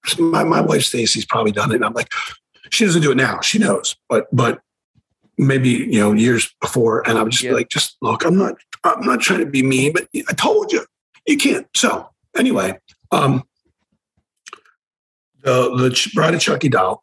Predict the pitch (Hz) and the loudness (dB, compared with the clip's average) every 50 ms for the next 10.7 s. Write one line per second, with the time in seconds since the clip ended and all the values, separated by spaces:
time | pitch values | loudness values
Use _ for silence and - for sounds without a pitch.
0 | - - - 127 110 104 - - - 107 107 - 147 139 135 127 123 95 90 95 | -14 -6 -2 0 0 0 0 0 0 2 2 2 2 2 2 2 2 2 2 2
1 | 85 87 82 - - - - 117 107 101 104 - - - 135 117 113 131 143 139 | 2 2 0 0 -2 -4 -2 0 0 2 2 2 0 0 0 0 2 2 2 2
2 | 123 - - 120 117 - 139 143 127 - 131 - - - - - - 113 101 101 | 0 2 0 0 0 0 0 0 -2 0 -2 -4 -4 -6 -8 -6 -4 -2 0 2
3 | 110 123 127 - - - 139 147 156 156 - - - - - 120 107 95 90 85 | 2 0 0 -2 -2 0 0 0 0 0 -2 -2 -2 0 0 2 0 0 0 0
4 | 82 85 85 87 - 80 - - - 78 - - - - - - - - _ _ | -2 -2 -4 -6 -6 -6 -4 -4 -2 -2 -2 -2 -2 -2 -2 -2 -2 -4 _ _
5 | _ _ _ - - 98 90 - - - - - - - _ _ _ - - - | _ _ _ -2 2 2 2 2 0 -6 -18 -20 -20 -20 _ _ _ -8 -4 -2
6 | - - - - - - - 127 120 113 101 95 107 - _ _ _ _ _ _ | -2 -2 -4 -4 -8 -4 -2 0 2 2 0 -2 -4 -10 _ _ _ _ _ _
7 | _ _ _ _ _ _ _ _ - - - - - 135 143 143 139 - - - | _ _ _ _ _ _ _ _ -10 -4 -2 0 2 2 2 2 2 0 0 0
8 | 107 95 90 90 92 - - - - _ 98 95 92 90 90 90 - - - - | 0 0 0 0 -2 -4 -6 -10 -10 _ -2 0 0 0 0 0 0 0 0 2
9 | 107 101 98 95 92 95 - - - _ _ - - - - - - 117 - - | 2 2 2 0 0 -2 -4 -6 -6 _ _ -8 -8 -6 -4 -2 2 2 4 4
10 | - - 107 87 - - - - - - - - - | 2 2 0 0 -2 -2 0 0 -2 -2 -2 -6 -10